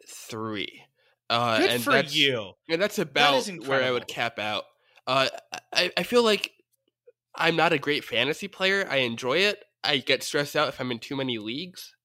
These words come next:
Speaker 1: Uh, I am the reigning champion and only champion of one of the only fantasy leagues I was in last year, uh, which,
Speaker 2: Right.
Speaker 1: if you remember, was the, the pitchers hitting league.
Speaker 2: Oh my God. I have to pull up the, the,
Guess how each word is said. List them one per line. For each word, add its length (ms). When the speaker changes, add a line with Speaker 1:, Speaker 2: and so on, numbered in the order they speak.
Speaker 1:
Uh, 340
I 120
am 420
the 180
reigning 380
champion 680
and 280
only 300
champion 500
of 460
one 260
of 60
the 80
only 160
fantasy 420
leagues 300
I 80
was 140
in 140
last 300
year, 220
uh, 260
which, 460
Speaker 2:
Right. 60
Speaker 1:
if 100
you 120
remember, 420
was 300
the, 340
the 80
pitchers 440
hitting 340
league. 220
Speaker 2:
Oh 200
my 260
God. 580
I 120
have 220
to 80
pull 180
up 160
the, 360
the, 520